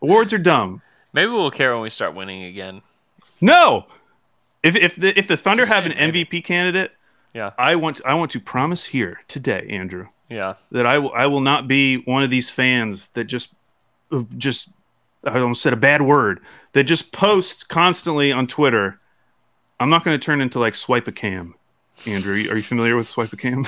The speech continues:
Speaker 1: <laughs>
Speaker 2: Yeah. Okay. That's good.
Speaker 1: I promise that to you.
Speaker 2: Okay.
Speaker 1: Which, which we were kind of that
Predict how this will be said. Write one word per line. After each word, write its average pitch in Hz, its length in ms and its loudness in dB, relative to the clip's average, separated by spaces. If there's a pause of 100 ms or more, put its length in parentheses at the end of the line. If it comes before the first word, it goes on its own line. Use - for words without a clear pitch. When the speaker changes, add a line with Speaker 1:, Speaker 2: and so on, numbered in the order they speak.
Speaker 1:
<laughs> 139 140 -14
Speaker 2:
Yeah. 104 180 -8 (400)
Okay. 220 340 -6 (180)
That's 135 240 -6
good. 190 160 -8 (540)
Speaker 1:
I - 160 0
promise 160 440 2
that 113 240 2
to 110 120 -4
you. 131 300 -6
Speaker 2:
Okay. 113 480 -4
Speaker 1:
Which, 202 240 4
which 214 240 4
we 240 100 6
were 349 140 4
kind 240 320 2
of 156 100 0
that 147 380 2